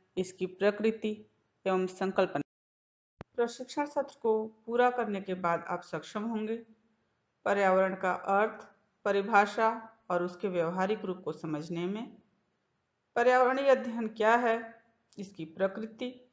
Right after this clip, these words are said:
और संकल्पना को समझने में, प्राथमिक स्तर पर पर्यावरणीय अध्ययन के स्वरूप को समझने और विश्लेषण करने में, पर्यावरणीय अध्ययन की एकीकृत पाठचर्या को समझने और उसके अनुसार अपनी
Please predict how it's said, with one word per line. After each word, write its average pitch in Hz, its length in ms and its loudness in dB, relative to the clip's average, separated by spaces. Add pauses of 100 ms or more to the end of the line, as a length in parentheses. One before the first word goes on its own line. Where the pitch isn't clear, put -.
(120)
और 151 120 -4
संकल्पना 156 680 -6
को 208 120 -4
समझने 214 500 -4
में, 226 260 -8 (840)
प्राथमिक 269 520 8
स्तर 214 380 0
पर 190 260 2 (920)
पर्यावरणीय 208 540 4
अध्ययन 190 400 -2
के 180 80 -4
स्वरूप 175 460 -4
को 165 100 -6
समझने 160 520 -6 (500)
और 156 180 -2
विश्लेषण 151 560 -8
करने 190 400 -2
में, 226 200 -6 (840)
पर्यावरणीय 269 640 8
अध्ययन 262 340 2
की 247 120 -10 (100)
एकीकृत 254 560 -4
पाठचर्या 196 480 2
को 185 120 -4
समझने 175 600 -6 (840)
और 160 300 2 (100)
उसके 226 340 -4
अनुसार 254 540 2
अपनी 208 640 -6